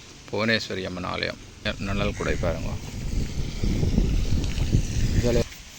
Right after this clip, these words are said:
தண்ணி அந்த போக்கால வந்து கொண்டு இருக்குது. இது வந்து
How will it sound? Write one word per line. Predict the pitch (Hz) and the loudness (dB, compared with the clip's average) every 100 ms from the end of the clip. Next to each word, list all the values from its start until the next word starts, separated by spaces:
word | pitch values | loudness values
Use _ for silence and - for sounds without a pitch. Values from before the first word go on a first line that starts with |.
| - | -10
தண்ணி | 127 131 131 | -2 2 2
அந்த | 113 | 4
போக்கால | 143 139 127 123 | 4 6 6 6
வந்து | 120 120 | 4 2
கொண்டு | 98 | 0
இருக்குது. | 90 90 92 - - - - - - - - | -2 -4 -6 -8 -12 -12 -12 -12 -10 -10 -6
இது | 101 98 | -4 -4
வந்து | 101 | -4